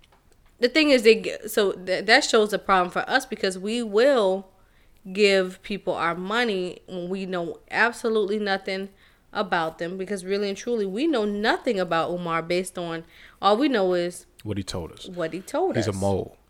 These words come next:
Speaker 1: And people could say all the time, like, "Oh, you know, but you give your money to white people and this and that." But the thing is,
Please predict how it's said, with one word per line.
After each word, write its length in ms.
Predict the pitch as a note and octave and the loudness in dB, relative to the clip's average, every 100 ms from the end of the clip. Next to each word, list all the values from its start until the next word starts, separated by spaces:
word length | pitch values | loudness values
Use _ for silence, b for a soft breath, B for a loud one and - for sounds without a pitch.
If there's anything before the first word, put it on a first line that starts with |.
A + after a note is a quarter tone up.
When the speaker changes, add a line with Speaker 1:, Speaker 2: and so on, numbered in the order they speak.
| _ _ _ _ b b b | _ _ _ _ b b b
Speaker 1:
And 140 | - F#3 | -8 -4
people 200 | B3 B3 | -4 2
could 120 | A3+ | 2
say 200 | A#3 G3+ | 4 2
all 300 | F3 F#3 G3 | 4 4 4
the 80 | G#3 | 0
time, 420 | - F3 E3+ F3 | 0 -2 -2 -2
like, 240 | E3+ E3 - b b _ | -4 -6 -8 b b _
"Oh, 160 | - A3+ | 4 4
you 140 | A#3 | 6
know, 120 | A#3 | 2
but 160 | G3+ G3 | 2 0
you 60 | A3+ | -4
give 160 | A#3+ | -2
your 100 | G#3+ G3+ | -2 -4
money 340 | G#3 G#3+ G#3+ | -2 -2 -2
to 80 | G#3 | 0
white 260 | G#3+ A3+ | 2 2
people 240 | A3 A3+ G#3 | 0 -6 -4
and 100 | G3+ | -4
this 120 | G#3 | -2
and 80 | G#3+ | -2
that." 160 | G3+ | -2
But 80 | F#3+ | -2
the 60 | F#3 | -4
thing 260 | F3+ A3 A3+ | 0 0 2
is, 220 | G#3 G3+ | 0 -4